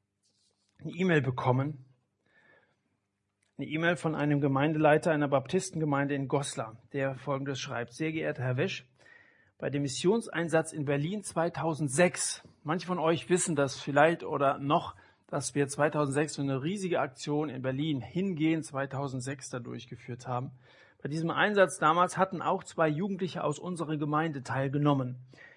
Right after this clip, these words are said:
Wir hatten von der Aktion gehört und konnten die beiden ermutigen, dorthin zu fahren.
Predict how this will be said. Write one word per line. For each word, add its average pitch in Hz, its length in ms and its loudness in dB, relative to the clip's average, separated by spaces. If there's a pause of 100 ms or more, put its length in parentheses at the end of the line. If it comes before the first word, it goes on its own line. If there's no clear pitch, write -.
(280)
Wir 151 140 4
hatten 190 160 2
von 185 160 0
der 156 100 8
Aktion 156 380 0
gehört 156 460 0
und 160 140 -6
konnten 165 300 -6
die 147 80 -4
beiden 147 300 2
ermutigen, 151 520 -6
dorthin 156 360 -4
zu 143 140 -12
fahren. 117 420 -12